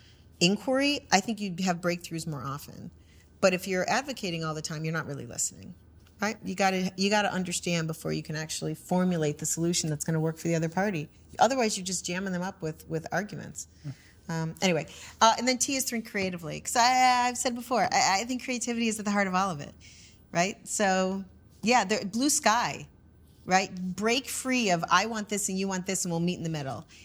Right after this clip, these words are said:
Speaker 1: And instead think about, it's a fresh sheet of paper. What would we do differently? How would we do, I can't promise you that we're gonna do that, but let's start the thinking, right? Let's start the, and you're watching, like, what are they, what are they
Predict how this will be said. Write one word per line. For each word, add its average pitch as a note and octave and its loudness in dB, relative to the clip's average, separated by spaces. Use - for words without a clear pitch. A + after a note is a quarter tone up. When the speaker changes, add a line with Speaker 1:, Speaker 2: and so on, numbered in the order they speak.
Speaker 1:
And G3+ 4
instead G#3+ 4
think F#3+ -2
about, F3 2
it's F#3+ -2
a G3 0
fresh A3+ 2
sheet G3+ -6
of F#3 -6
paper. F3 -4
What D#3 -6
would D#3+ -8
we D#3 -6
do D3+ -4
differently? - -6
How D#3+ 0
would D#3+ 0
we D#3 -2
do, - -8
I F3+ 2
can't D4+ 2
promise D#4 -2
you E3 -2
that D#3 -2
we're E3 -4
gonna D#3+ 0
do E3 2
that, F3+ 2
but G#3 2
let's C#4+ 2
start B3 -2
the A#3+ -8
thinking, D#3 -4
right? E3+ 0
Let's G#3 0
start G3+ 0
the, G3+ -6
and A#3 6
you're B3 4
watching, A#3 0
like, E3 0
what F#3+ 4
are A#3+ 0
they, A3 2
what G#3+ 2
are B3+ -2
they A#3+ 2